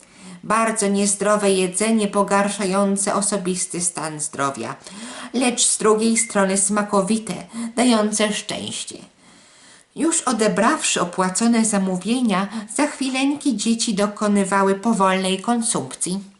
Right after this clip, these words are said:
Jedząc, jednocześnie odbywały radosne rozmowy, pełne śmiechów, plotek, komentarzy. Dźwiękiem wydawanym ze swoich ciał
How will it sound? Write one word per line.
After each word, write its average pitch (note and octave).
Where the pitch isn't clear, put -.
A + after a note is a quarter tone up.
Jedząc, F3
jednocześnie G3
odbywały G3
radosne A3
rozmowy, G#3
pełne F3
śmiechów, C4
plotek, F3
komentarzy. F#3
Dźwiękiem A3+
wydawanym F#3+
ze F3
swoich D#3
ciał G3+